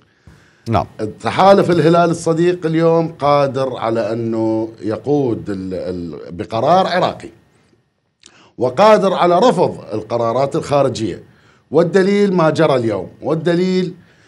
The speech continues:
Speaker 2: <coughs> لو الأذرع اللي تعرض له اليوم،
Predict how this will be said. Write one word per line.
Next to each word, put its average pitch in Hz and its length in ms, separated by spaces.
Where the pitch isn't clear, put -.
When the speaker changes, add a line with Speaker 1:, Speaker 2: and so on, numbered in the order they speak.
Speaker 2:
<coughs> - 20
لو 185 300
الأذرع 160 640
اللي 113 300
تعرض 123 500
له 127 80
اليوم، 131 560